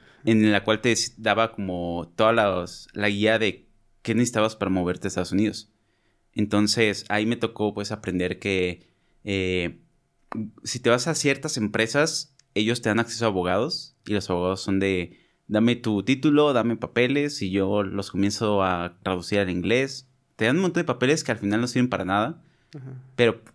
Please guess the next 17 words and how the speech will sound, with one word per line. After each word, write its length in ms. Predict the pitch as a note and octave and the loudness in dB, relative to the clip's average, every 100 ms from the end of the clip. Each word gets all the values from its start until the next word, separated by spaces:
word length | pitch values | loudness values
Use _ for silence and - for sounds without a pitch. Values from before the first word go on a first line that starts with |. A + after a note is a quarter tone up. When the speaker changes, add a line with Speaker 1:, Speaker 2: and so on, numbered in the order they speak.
| - | 0
Speaker 1:
tienes 180 | B2+ C3 | 0 2
que 40 | |
estar 160 | C3 C3+ | -2 -2
protegido 540 | B2 G#2 - A#2 B2+ | -2 -2 0 2 2
por 140 | A#2+ A2+ | -4 -6
si 80 | |
te 80 | F#2+ | -4
lo 100 | F#2 | -2
piden, 260 | G2+ F#2 E2+ | 0 -2 0
¿no? 240 | A2 D#3+ - _ _ _ - | -4 -6 -16 _ _ _ -10
Eh, 380 | G#2+ G2 F#2 - | -4 -2 -2 -6
casi, 320 | - B2+ C3 - | -4 -2 -2 0
casi 240 | B2+ C3 | 0 2
mi 60 | B2 | 0
proceso 320 | - G2+ A2+ | 0 -2 -2
fue 280 | - A#2 A2+ | 2 2 4
llegar, 540 | G#2 F#2+ G#2+ D3 D#3+ | 2 4 4 2 -2